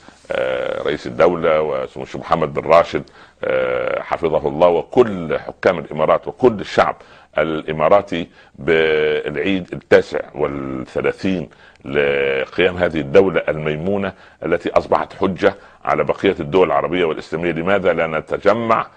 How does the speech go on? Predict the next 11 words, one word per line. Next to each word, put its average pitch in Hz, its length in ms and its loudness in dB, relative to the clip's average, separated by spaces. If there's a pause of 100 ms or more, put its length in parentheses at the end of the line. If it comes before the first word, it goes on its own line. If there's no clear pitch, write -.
(180)
في، 85 360 -4
يعني، 76 440 -2
الآن 101 600 2
ال-، 80 300 -4
العالم 92 560 0 (100)
كله 110 400 0 (280)
هو 78 60 4
عالم 95 360 2 (240)
كيتونات 98 520 0
مجمعة 90 520 0
وليست 87 500 -2